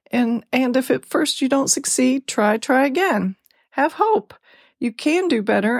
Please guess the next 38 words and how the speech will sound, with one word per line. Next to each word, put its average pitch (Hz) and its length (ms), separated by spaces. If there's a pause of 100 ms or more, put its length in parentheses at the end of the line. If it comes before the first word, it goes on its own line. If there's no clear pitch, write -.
and 226 160
get 320 220
better 214 300
and 262 240
feel 349 220
better. 196 420 (460)
Then 320 180
you 339 80
will 226 140
have 233 220
the 226 100
energy 254 400
to 262 100
help 247 240
others. 240 500 (440)
And 214 160
don't 269 220
be 277 160
hesitant 254 500 (220)
to - 180
ask 220 260
for 233 160
help. - 340 (120)
We 240 160
all 254 180
need 185 260
help. 185 340 (260)
We 247 140
are 254 80
human. 196 540 (580)
This - 200
is 254 120
the 202 120
last 240 400
podcast 226 680
in 208 120
the 202 80
therapies 214 800